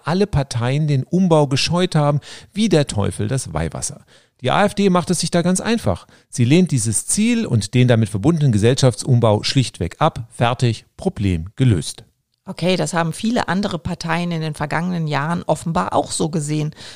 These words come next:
Speaker 2: Es nur anders formuliert und uns dann das Blaue vom Himmel versprochen, aber nie den nötigen Klimaschutz umgesetzt. Heiße Luft nennt man sowas wohl auch. Sonst wären wir beim Klimaschutz schon viel weiter. Aber die A F D kann ja nur so offen reden,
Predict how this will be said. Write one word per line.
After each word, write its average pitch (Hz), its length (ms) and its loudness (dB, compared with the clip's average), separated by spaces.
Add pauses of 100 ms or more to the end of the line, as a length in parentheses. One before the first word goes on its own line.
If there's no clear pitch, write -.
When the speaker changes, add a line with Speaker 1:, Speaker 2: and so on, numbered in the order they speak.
Speaker 2:
Es - 200 -4
nur 277 200 0
anders 202 360 0
formuliert 185 720 0
und 185 100 -2
uns - 200 -2
dann 165 120 -2
das 156 160 -4
Blaue 156 300 0
vom 151 180 -4
Himmel 233 300 0
versprochen, 185 600 -2 (360)
aber 247 180 -2
nie 170 220 0
den 180 180 -2
nötigen 160 400 -2
Klimaschutz 151 640 -6
umgesetzt. - 640 -4 (340)
Heiße 147 280 -2
Luft - 480 -2
nennt 156 180 -10
man 147 140 -8
sowas 143 360 -6
wohl 147 140 -2
auch. 147 320 -2 (460)
Sonst 214 240 -4
wären 277 300 2
wir 262 80 0
beim 208 180 0
Klimaschutz 226 560 -4
schon 175 140 -4
viel 175 320 -6
weiter. 143 440 -4 (260)
Aber 196 220 0
die 220 140 0
A 233 140 0
F 220 100 -10
D 233 260 -2
kann 220 220 -4
ja 214 80 0
nur 220 260 0
so 220 140 2
offen 208 260 -2
reden, 185 400 -4